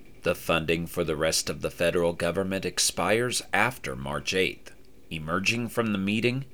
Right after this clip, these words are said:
Mister Johnson said he was very optimistic about government funding talks. He said leaders think they can get to an agreement on these issues and prevent a government shutdown.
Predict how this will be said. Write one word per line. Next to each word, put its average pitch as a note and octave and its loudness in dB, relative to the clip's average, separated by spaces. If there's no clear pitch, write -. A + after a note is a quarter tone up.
Mister D#2+ -2
Johnson E2 -2
said F#2 2
he F2+ -2
was C#2+ -6
very F#2 -2
optimistic A2+ 0
about B1+ -6
government E2+ -2
funding D#2+ -4
talks. - -2
He F#2 -2
said F#2 4
leaders A2+ 2
think A#2+ 0
they A2 2
can F#2+ -4
get G#2 -2
to A2 0
an F#2 0
agreement G2+ -2
on A#2+ -2
these A#2+ 0
issues C#2 2
and D#2+ -4
prevent E2+ -2
a G#2+ -4
government F#2+ 2
shutdown. - 0